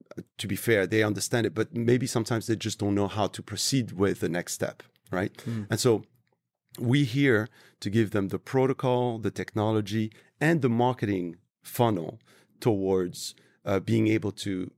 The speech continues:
Speaker 1: become more flexible, one step at a time, uh, because we think that they, they need, you know, they, it's such a humongous structure of managing a hotel or managing a brand, managing a, a, you know, the various ho-, hotel operations,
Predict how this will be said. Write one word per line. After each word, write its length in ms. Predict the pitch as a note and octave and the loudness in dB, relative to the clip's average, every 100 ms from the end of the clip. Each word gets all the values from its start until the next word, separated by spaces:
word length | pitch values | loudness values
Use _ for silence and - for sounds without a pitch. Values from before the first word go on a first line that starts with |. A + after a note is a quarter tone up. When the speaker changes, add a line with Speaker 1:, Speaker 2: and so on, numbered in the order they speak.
| - | -10
Speaker 1:
become 320 | G#2+ - B2 | -6 0 0
more 160 | A2 F#2+ | 2 -2
flexible, 600 | - F2+ - E2 - - _ _ | -2 -4 -4 -10 -12 -16 _ _
one 200 | A#2+ C3+ | 2 2
step 260 | - A#2+ A2 | 2 0 0
at 80 | G2 | 0
a 40 | |
time, 420 | - F2 - A2 _ _ _ - | -2 -6 -8 -14 _ _ _ -4
uh, 180 | F2+ F2+ | -2 -2
because 300 | F2 G2+ F2+ | -2 -4 0
we 120 | G#2+ | -2
think 320 | A2 G#2+ F#2 | 2 0 2
that 320 | G2 F#2 - | 0 0 0
they, 200 | G#2 G2+ - _ - | 0 0 -2 _ -2
they 180 | G#2 G#2 | 0 2
need, 600 | G#2 A2+ A#2 A2 - - | 4 4 4 2 -4 -10
you 180 | - F#2+ | -6 -2
know, 120 | F2 | -2
they, 140 | - F2+ | -2 -2
it's 240 | - - | -2 -4
such 340 | - B2 G#2 G2+ | -2 0 0 0
a 160 | F2 - _ _ - | -2 -6 _ _ -8
humongous 400 | F#2+ G2+ G2+ E2+ | 0 2 2 0
structure 580 | - F#2+ F#2 - E2+ - - - - | -2 -2 -2 -6 -8 -10 -18 -16 -2
of 200 | F#2 - | 0 4
managing 440 | G2+ G#2 F2 F#2 | 4 4 2 -2
a 80 | F2 | -2
hotel 500 | F2+ E2+ F#2+ F2+ F#2 - - - | -2 -2 0 0 -2 -8 -14 -4
or 120 | F2+ | 0
managing 460 | G2 G2 F#2+ F#2+ | 4 2 2 0
a 40 | E2+ | -2
brand, 400 | - G2 F2+ E2+ | 0 0 2 2
managing 440 | F2+ F#2+ F2+ F#2+ F2 | 2 2 2 0 0
a, 160 | E2+ - - _ | 0 -4 -18 _
a, 180 | - F2 D#2+ D#3+ | -6 -4 -6 -10
you 140 | D#3+ F2+ | -4 -2
know, 120 | E2 | -2
the 180 | - - D2 | -6 -10 -16
various 460 | D#2 G2 A#2+ A#2+ - | -8 2 2 2 0
ho-, 240 | F#2+ G#2+ | -2 -4
hotel 400 | - G#2+ - G#2 | -4 -4 -2 0
operations, 720 | F2+ - F#2+ A2+ A2+ F#2+ F2+ | 0 -2 0 0 0 -2 -4